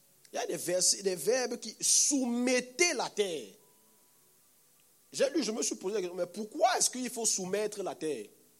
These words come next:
<laughs> Parce qu'elle est soumise. <laughs> Soumettez-la.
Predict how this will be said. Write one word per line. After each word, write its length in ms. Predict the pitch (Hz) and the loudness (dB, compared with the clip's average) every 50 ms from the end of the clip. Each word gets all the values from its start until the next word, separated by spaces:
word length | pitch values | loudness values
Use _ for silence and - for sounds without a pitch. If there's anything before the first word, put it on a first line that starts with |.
| _ _ _ _ _ _ _ _ _ _ _ _ _ _ _ _ _ _ _ _ _ _ _ _ _ _ _ _ _ - - | _ _ _ _ _ _ _ _ _ _ _ _ _ _ _ _ _ _ _ _ _ _ _ _ _ _ _ _ _ -12 -10
<laughs> 240 | - - - 226 - - - 196 180 - - 180 - - - - - - - - - - - - - - - - - _ - - - - - - - | -8 -4 -4 -4 -4 -4 -6 -8 -8 -8 -12 -18 -16 -14 -12 -12 -12 -10 -10 -12 -10 -10 -10 -12 -12 -12 -14 -18 -18 _ -14 -12 -10 -10 -10 -10 -6
Parce 160 | - 160 165 | -4 -4 -2
qu'elle 200 | - - 226 233 | 0 0 2 4
est 100 | 226 208 | 4 4
soumise. 460 | 202 180 - 190 185 196 185 175 - - - - - - - | 4 4 2 0 -2 -2 0 0 0 -2 -6 -14 -14 -6 -4
<laughs> 1300 | 202 185 - - 175 165 - - 185 160 - - - - - - - - - - - - - - - _ | -6 -6 -4 -6 -10 -12 -8 -10 -10 -10 -10 -14 -20 -20 -20 -20 -20 -20 -20 -20 -20 -20 -20 -20 -6 _
Soumettez-la. 1120 | - - - - 240 247 240 233 240 247 247 240 247 - - 320 330 302 262 208 160 - | 4 6 6 6 6 4 2 0 2 2 2 2 0 0 2 2 6 8 8 8 6 6